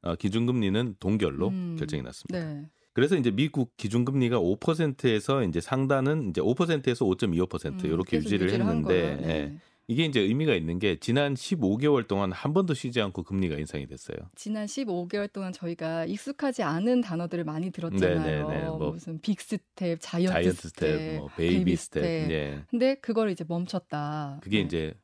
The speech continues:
Speaker 1: 멈춘 거죠.
Speaker 2: 네,
Speaker 1: 예.
Speaker 2: 네.
Speaker 1: 그래서 상당히 의미가 있습니다.
Speaker 2: 음.
Speaker 1: 그 제롬 파월 연준 의장은 옛날에 그 폴 볼커 얘기도 했었는데,
Speaker 2: 네.
Speaker 1: 예. 그 물가가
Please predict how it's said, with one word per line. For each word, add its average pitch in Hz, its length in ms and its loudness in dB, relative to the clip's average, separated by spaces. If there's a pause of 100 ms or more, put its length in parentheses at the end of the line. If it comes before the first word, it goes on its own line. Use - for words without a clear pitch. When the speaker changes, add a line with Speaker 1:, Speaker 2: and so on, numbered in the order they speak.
(220)
Speaker 1:
멈춘 80 320 -6
거죠. 67 240 -14
Speaker 2:
네, 170 240 -2
Speaker 1:
예. 156 60 -2
Speaker 2:
네. 143 320 -4
Speaker 1:
그래서 98 160 -8
상당히 123 240 2
의미가 101 280 2
있습니다. 170 400 -4
Speaker 2:
음. 156 240 -8 (140)
Speaker 1:
그 101 340 4
제롬 143 280 4
파월 185 340 2
연준 110 240 2
의장은 98 300 2
옛날에 110 340 2
그 87 140 -2
폴 190 260 0
볼커 127 440 2
얘기도 85 340 0
했었는데, 78 500 -4
Speaker 2:
네. 160 260 -2
Speaker 1:
예. 73 220 -4 (540)
그 101 60 -2 (140)
물가가 156 560 2